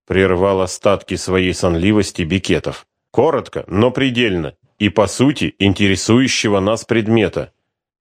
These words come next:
Именно так, предельно и по сути, Гродов и попытался изложить смысл происходящего сейчас на батарее и в ее окрестностях.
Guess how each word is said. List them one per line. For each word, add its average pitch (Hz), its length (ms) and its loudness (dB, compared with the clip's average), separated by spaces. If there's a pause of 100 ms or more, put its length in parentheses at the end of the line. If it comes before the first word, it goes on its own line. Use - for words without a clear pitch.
(180)
Именно 123 540 0
так, - 380 -4 (140)
предельно 92 800 0
и 92 140 -2
по 87 160 2
сути, 110 640 -2
Гродов 95 720 0
и 101 80 -2
попытался 98 720 0
изложить 87 480 -2
смысл 107 540 0
происходящего 92 960 0
сейчас 98 540 -2
на 98 120 2
батарее 92 640 0
и 92 240 -2
в 85 40 -2
ее 92 420 2
окрестностях. 80 920 -6